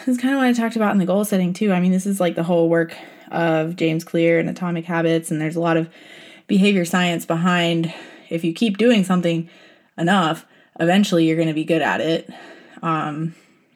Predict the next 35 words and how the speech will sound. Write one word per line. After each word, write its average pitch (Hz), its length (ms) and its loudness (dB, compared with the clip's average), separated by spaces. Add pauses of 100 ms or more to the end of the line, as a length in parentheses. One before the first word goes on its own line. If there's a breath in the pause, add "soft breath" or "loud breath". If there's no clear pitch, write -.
(640 soft breath)
and 180 200 0
so 175 120 0
this 190 140 -2
is, 170 140 -4
like, 160 280 -4 (1080 soft breath)
another 294 180 0
thing. 277 200 -6
I, 240 240 2
I 240 200 -4 (140)
hate 302 260 0
to 262 60 -6
sound 226 220 0
like 220 120 0
I'm 196 120 4
one 190 100 2
of 190 40 2
those 185 180 0
people 190 340 0
that, 180 180 0
like, 160 320 -2 (1400 loud breath)
thinks 170 260 -4
capitalism 175 600 -2
should 170 180 -6
just 165 180 -6
go 165 140 -2
away, 165 280 0
'cause 190 140 -8
I 190 80 -4
see 254 160 -4
the 262 80 0
merits 226 360 0
in 233 120 2
it. 226 220 -4 (540 loud breath)
I - 40 -2
do. 208 360 2